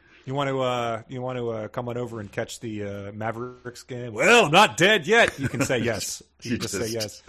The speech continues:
Speaker 1: yes.
Speaker 2: you don't need to.
Speaker 1: But as he says, it says, "As he says, he's not dead yet."
Speaker 2: Yes.
Speaker 1: So as he's always saying this, he's also referring to himself in the third person?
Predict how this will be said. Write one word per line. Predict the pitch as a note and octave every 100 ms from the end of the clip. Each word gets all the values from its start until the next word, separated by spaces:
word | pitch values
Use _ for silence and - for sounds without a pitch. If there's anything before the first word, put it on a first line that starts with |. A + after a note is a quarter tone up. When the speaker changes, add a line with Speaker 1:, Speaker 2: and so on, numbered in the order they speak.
| _ -
Speaker 1:
yes. | D3 -
Speaker 2:
you | F#2+
don't | - G2+ -
need | G#2 E2+
to. | - F2 _ _ _ _ D3+ - - - - - - C#3+ - -
Speaker 1:
But | G3+
as | A3+ A3+
he | A3+
says, | - C#4+ C4 G3+ - _ _
it | -
says, | - G3+ G3 -
"As | D#3+ G3+ F#3+
he | C#3 G3 A3+
says, | G#3 - D3+ D3 C#3+ C3 - _ _ _ _
he's | - G3+ G3 C#3
not | D3 C3+ C3
dead | C#3+ C3 B2
yet." | C#3+ - A2 - - -
Speaker 2:
Yes. | F#2 - - - - - _
Speaker 1:
So | - D3+
as | E3 E3 D#3+
he's | D#3
always | D#3 D#3+ D3+ -
saying | A3+ G3 C3
this, | A#2+ B2
he's | C3+ C3
also | C3+ C3
referring | A#2+ A#2 C3+ B2
to | C3
himself | A#2 G2+ B2+ B2+
in | B2
the | A2 A2+ G#2+ G#2 _ _ _ _ _ _ _ _ _ _ _
third | - B2 E3+ -
person? | F#3 G3 A#3 C4+